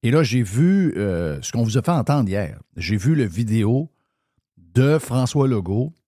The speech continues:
qui est en mission actuellement de faire le tour, de se présenter sur plusieurs tribunes pour raconter aux gens qu'il n'est pas un menteur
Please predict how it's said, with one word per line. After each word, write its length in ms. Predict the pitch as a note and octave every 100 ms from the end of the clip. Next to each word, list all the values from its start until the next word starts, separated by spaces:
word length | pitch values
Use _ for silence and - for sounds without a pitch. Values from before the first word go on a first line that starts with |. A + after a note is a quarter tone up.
| _ _ _ _
qui 120 | - B2
est 120 | -
en 140 | D3
mission 580 | D#3 C3+ - - C3+ E3
actuellement 720 | A2+ - G#2+ G2+ G2 G2 C3 D#3+ _ _ F2+
de 100 | F#2+
faire 300 | - C3+ D3
le 140 | B2+
tour, 360 | G2 A2+ A#2 C3+
de 80 | G#2+
se 80 | -
présenter 460 | G#2+ G#2 G#2+ C3+
sur 180 | C#3 F#2+
plusieurs 420 | - A#2 G#2 C3+
tribunes 540 | - G#2+ F#2 F2+ A2+ C3 - _ _ _ _ _ _
pour 240 | A2 G#2+
raconter 480 | B2+ C3+ - C#3 E3+
aux 200 | E3 B2
gens 280 | G2 A#2 C3+
qu'il 220 | A#2 G#2
n'est 100 | A2
pas 320 | G2+ C#3 A#2+
un 80 | A2
menteur 680 | G2+ F#2+ F2+ G2 G2 A#2